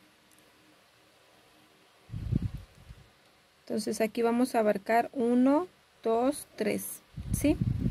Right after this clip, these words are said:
Vamos a abarcar tres hileras. Miren, aquí está el anillo mágico uno,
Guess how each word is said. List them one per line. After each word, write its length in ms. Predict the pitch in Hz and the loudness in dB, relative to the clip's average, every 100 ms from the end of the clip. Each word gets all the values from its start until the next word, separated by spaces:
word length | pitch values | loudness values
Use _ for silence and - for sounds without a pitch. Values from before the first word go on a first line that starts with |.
| - - - - - - - - _ _ _ - | 0 -2 -6 -20 -20 -20 -20 -20 _ _ _ -6
Vamos 320 | 208 220 240 | 0 0 0
a 40 | |
abarcar 420 | 220 202 190 214 208 | 2 2 2 0 0
tres 320 | - 226 - | -2 -2 -2
hileras. 420 | 220 214 233 262 | 0 2 0 0
Miren, 320 | 208 202 196 196 | -2 0 -2 -2
aquí 180 | 190 | -4
está 200 | 202 - | -8 -4
el 60 | 226 | 0
anillo 320 | 220 220 220 | 2 2 2
mágico 420 | 220 220 233 - | 2 2 2 6
uno, 460 | 220 226 240 262 | 6 6 4 2